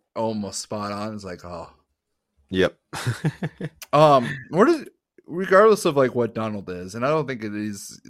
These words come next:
Speaker 1: that big of a, it's not a big reveal, but I think it's
Speaker 2: Mm.
Speaker 1: more like the big reveal for Donald is, where does this lead? And I don't, and I'm saying this, I don't think the comics,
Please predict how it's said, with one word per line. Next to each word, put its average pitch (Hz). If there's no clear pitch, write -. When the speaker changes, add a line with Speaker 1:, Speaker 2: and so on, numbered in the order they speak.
Speaker 1:
that 107
big 107
of 104
a, 92
it's -
not 226
a 185
big 151
reveal, 98
but 117
I 123
think 170
it's 190
Speaker 2:
Mm. -
Speaker 1:
more 139
like 123
the 139
big 196
reveal 135
for 123
Donald 107
is, 98
where 120
does 113
this 95
lead? 67
And 127
I 147
don't, 175
and 135
I'm 135
saying 180
this, -
I 135
don't 165
think 160
the 135
comics, -